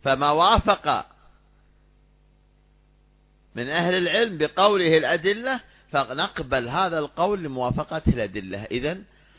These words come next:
أهل العلم، فأهل العلم أقوالهم يحتج لها بالأدلة ولا يحتج بها في مقام الأدلة ويرد بها على الأدلة.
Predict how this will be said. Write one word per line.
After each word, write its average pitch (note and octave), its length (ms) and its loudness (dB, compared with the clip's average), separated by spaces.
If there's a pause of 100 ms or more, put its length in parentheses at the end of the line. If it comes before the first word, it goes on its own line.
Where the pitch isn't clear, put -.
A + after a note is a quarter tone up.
(240)
أهل A#2+ 260 -4
العلم، B2+ 560 -6 (1000)
فأهل B2+ 340 -2
العلم C#3+ 480 -6 (120)
أقوالهم C#3+ 920 -6 (420)
يحتج C#3 800 -10 (300)
لها C3+ 420 -4
بالأدلة B2+ 800 -8
ولا E3+ 240 -6
يحتج A#2+ 540 -10
بها A#2 540 -8 (320)
في A#2+ 160 -6
مقام A2+ 480 -8
الأدلة A2 680 -8
ويرد A2 480 -8
بها A2 440 -4
على F#2+ 220 -6
الأدلة. - 540 -16